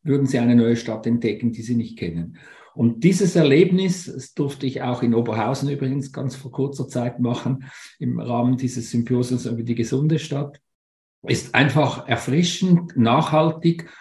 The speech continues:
und hat einen großen Impact, was die Hörlust bekommt, weil man plötzlich merkt, fast einen Moment, es geht wie ein Fenster auf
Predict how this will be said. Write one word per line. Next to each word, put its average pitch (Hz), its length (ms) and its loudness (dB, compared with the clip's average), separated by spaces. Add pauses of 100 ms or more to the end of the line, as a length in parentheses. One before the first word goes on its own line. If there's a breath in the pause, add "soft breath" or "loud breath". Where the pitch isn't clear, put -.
(220 loud breath)
und 135 340 2
hat 131 360 0
einen 127 600 6
großen 151 380 0
Impact, 156 720 2
was 127 260 -2
die 127 120 2
Hörlust 160 1040 2
bekommt, 160 540 2
weil 123 220 2
man 131 200 4
plötzlich 135 400 -2
merkt, 131 400 0 (260)
fast 170 220 0
einen 127 180 6
Moment, 110 760 4 (280 soft breath)
es - 140 -18
geht 135 180 0
wie 151 80 0
ein 147 80 0
Fenster 135 640 -2
auf 160 280 0